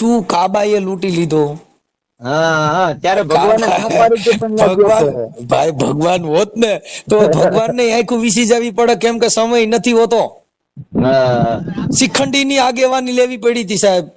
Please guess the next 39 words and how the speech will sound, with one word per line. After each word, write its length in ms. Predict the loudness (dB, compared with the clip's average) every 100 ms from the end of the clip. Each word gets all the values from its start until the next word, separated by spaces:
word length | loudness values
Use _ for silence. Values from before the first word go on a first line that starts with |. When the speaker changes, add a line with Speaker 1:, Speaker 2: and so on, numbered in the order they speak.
| _ _ _ _ -20 -20 _ -16 -16 -12 -6 0
Speaker 2:
કાંઈ 160 | 4
વાંધો 400 | 6 6 4 2
નહીં. 180 | 4 4
હું 300 | 4 2 2
શું 80 | 2
કહું 160 | 2 2
મનસુખભાઈ? 560 | -2 0 0 0 0
Speaker 1:
જી. 440 | -2 0 2 2 0 -8 -20 -20 -20 -20 -10
Speaker 2:
હું 140 | -8 0
પાછો 280 | 0 0
તમને 320 | -2 -4 -4 0
ફોન 300 | 2 0 0
કરીશ 420 | -2 2 0 -2
અને 380 | -4 -4 -2 -2 -2 0 0 -2 -6 -6
તમ 140 | -4
તારે 280 | 0 0 2
વીડિયો 300 | 0 0 -2
બનાવો 380 | -2 -2 2 2
હારા 440 | 2 0 0 -2 -6 -8
અને 220 | -4 -2
ભુવાના 340 | 0 0 2 0
Speaker 1:
અરે 100 | 0
બાપા, 180 | 0
Speaker 2:
બારામાં 180 | 0 0
Speaker 1:
આપણા, 340 | -2 0 0 0
મારા 360 | 2 2 2
હારા, 380 | 2 2 2 0 0
મારો 360 | 0 2 2
એકેય 280 | 2 2 0
ઓડિયોમાં 500 | 2 2 2 0 0
મેં 160 | -2 0
કોઈ 160 | 0
દી 100 | 0
કોઈની 280 | 0 0 2
હારે 120 | 2
અભદ્ર 340 | 2 2 0 0
વાણી 300 | 0 -2 -2
નથી 240 | -2 0
કરી 260 | 0 -2